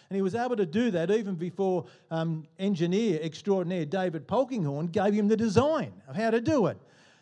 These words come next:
These things were done way, way, way back. And then he went on to, uh, build the city of Caesarea.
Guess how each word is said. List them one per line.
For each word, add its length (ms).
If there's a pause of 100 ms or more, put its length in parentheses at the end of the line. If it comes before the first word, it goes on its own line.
(140)
These 240
things 280
were 140
done 680
way, 480
way, 400
way 320
back. 360 (920)
And 140
then 100
he 80
went 260
on 280
to, 320
uh, 60
build 260
the 100
city 320
of 80
Caesarea. 800